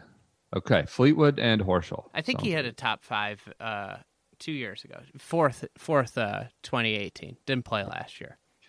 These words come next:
Speaker 1: European Tour. We have the Oman Open at Al Mouj Golf Course or Golf Club in Muscat, Oman, which is a subject
Speaker 2: It's
Speaker 1: last
Speaker 2: too ba-,
Speaker 1: week.
Speaker 2: too bad the Muscat's not playing.
Speaker 1: Yeah, he had a neck issue and
Speaker 2: Home turf.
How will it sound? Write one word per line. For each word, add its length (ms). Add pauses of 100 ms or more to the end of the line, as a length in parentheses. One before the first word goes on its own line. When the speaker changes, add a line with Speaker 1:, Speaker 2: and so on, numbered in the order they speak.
(300)
Speaker 1:
European 500
Tour. 420
We 80
have 100
the 100
Oman 400
Open 520 (640)
at 260
Al 180
Mouj 720 (160)
Golf 340
Course 440
or 60
Golf 380
Club 420 (220)
in 180
Muscat, 600 (120)
Oman, 520 (760)
which 180
is 140
a 40
subject 440
Speaker 2:
It's 80
Speaker 1:
last 180
Speaker 2:
too 80
ba-, 140
Speaker 1:
week. 100
Speaker 2:
too 180
bad 280
the 60
Muscat's 640
not 220
playing. 420 (360)
Speaker 1:
Yeah, 260
he 60
had 180 (200)
a 40
neck 320
issue 540
and 100
Speaker 2:
Home 280
turf. 580